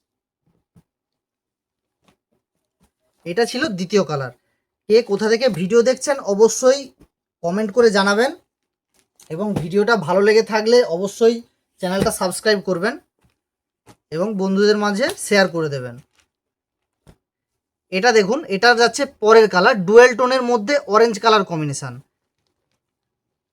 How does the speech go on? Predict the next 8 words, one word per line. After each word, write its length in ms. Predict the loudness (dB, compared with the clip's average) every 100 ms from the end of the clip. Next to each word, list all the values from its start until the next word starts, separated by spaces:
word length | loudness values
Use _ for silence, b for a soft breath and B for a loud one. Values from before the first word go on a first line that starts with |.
| _ _
আঁচলটা 440 | -8 2 2 4 4 4
দেখুন 200 | 0 -6 -6
কত 120 | -4 -4 -4
সুন্দর 240 | 0 2 2
একটা 140 | -2 -6
সি 120 | -6 -8
গ্রিনের 300 | -6 -2 -2 -2
মধ্যে 240 | -2 -2